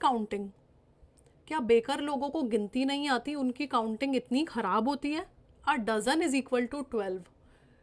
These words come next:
डजन तो बारह होता है, but a baker's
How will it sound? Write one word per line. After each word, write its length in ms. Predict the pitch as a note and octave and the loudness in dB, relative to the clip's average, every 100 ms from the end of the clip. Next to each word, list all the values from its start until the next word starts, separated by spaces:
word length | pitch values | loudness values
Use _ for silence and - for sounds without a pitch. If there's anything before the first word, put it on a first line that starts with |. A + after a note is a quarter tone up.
| _ - G3 | _ -16 -6
डजन 440 | F#3 G#3+ A3+ D4 | -2 0 0 -2
तो 140 | F4 | -2
बारह 320 | D4+ G#3+ F#3+ A3 | -2 0 0 2
होता 300 | A#3+ G#3+ G#3 | 0 -2 -8
है, 120 | G3+ _ _ - - _ _ _ - _ - | -8 _ _ -20 -20 _ _ _ -20 _ -6
but 340 | G#3 C#4 C4+ - | 2 2 2 0
a 80 | C4+ G3+ | 0 2
baker's 400 | B3 B3 E4 | 0 2 0